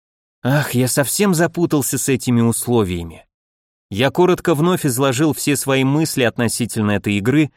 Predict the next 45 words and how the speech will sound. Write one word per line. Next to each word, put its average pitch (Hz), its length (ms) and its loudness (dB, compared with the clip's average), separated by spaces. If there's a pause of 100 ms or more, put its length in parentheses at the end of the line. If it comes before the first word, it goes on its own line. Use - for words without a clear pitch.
(160)
а 104 120 0
также 147 340 2
рассказал 135 540 0
про 123 160 0
схватку 123 460 -2
с - 80 -8
куратором. 104 640 0 (420)
Реакция 165 560 2
у 156 80 6
людей 139 300 2
была 127 260 2
разная, 139 420 2
но 131 160 2
по 127 140 2
большей 165 320 2
части 139 400 -2
мне 127 220 2
не 127 100 2
поверили. 110 640 0 (440)
На 113 140 2
моей 196 280 2
стороне 185 440 0
была 156 260 2
только 147 400 0
Артемида 147 460 0
и, 131 80 2
возможно, 117 480 2
Марина. 92 460 0 (360)
Впрочем, 214 480 0
ещё 185 240 0
Тимур 208 360 2
был 156 160 2
из 147 160 0
тех, 151 260 -2
кто 139 180 -2
сомневался, 123 760 0 (320)
ведь 127 280 2
он 185 160 2
в 143 40 -4
женщине 170 500 0
умудрился 160 680 2
определить 135 500 0
члена 131 380 -2
другой 139 320 0
гильдии, 123 580 -2